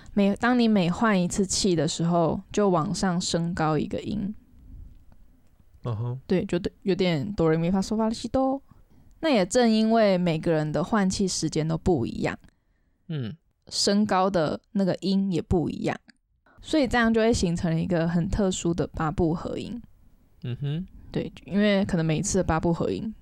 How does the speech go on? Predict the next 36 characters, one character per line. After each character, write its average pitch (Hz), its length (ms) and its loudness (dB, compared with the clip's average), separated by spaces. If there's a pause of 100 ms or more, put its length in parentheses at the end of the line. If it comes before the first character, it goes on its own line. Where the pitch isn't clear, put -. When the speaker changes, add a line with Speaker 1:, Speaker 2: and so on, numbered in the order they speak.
(140)
Speaker 1:
都 160 160 -2 (220)
听 175 180 0
起 - 100 -2
来 - 80 -4
不 113 200 -2
一 240 120 -12
样。 - 120 -10 (520)
Speaker 2:
嗯。 123 220 -4 (220)
Speaker 1:
对， - 240 -4 (340)
但 233 140 2
我 185 100 4
觉 165 120 0
得 151 60 2
就 170 120 0
是 190 160 -2
一 175 100 2
个 165 200 2
很， 175 480 -2 (460)
又 240 100 4
是 233 140 4
很 160 160 4
神 165 240 2
圣 202 180 4
的 190 160 2
感 - 180 -4 (140)
觉。 - 180 -4 (960)
对， 185 160 -4
他 226 160 0
说 254 280 2
在 240 200 2
唱 226 300 0
的 180 100 0
时 180 160 -2
候 185 240 2
必 180 160 0
须 175 520 2